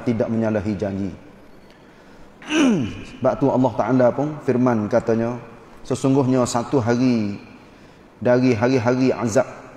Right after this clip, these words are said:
di sisi Tuhanmu adalah menyamai seribu tahun dari yang kamu hitung."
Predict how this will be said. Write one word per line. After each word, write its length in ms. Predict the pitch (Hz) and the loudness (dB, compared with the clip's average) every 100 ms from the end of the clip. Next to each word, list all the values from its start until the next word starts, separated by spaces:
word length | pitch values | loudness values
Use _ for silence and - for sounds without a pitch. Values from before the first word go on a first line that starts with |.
| - - - - 110 | -20 -20 -20 -12 -4
di 80 | 120 | -2
sisi 400 | - 123 143 123 | 0 0 0 0
Tuhanmu 800 | 127 98 123 120 127 123 120 - | -2 0 0 2 2 0 -4 -4
adalah 320 | 117 117 113 | 0 0 0
menyamai 960 | 110 120 120 120 117 - 127 120 98 87 | 0 0 2 2 0 0 0 0 -2 -6
seribu 560 | - 123 123 110 117 | -4 0 2 2 0
tahun 480 | 113 98 131 113 104 | -2 -2 -2 -2 -2
dari 320 | 104 104 104 | -2 -2 -4
yang 80 | 101 | -4
kamu 320 | 90 101 98 | -6 -8 -8
hitung." 240 | 85 87 | -10 -14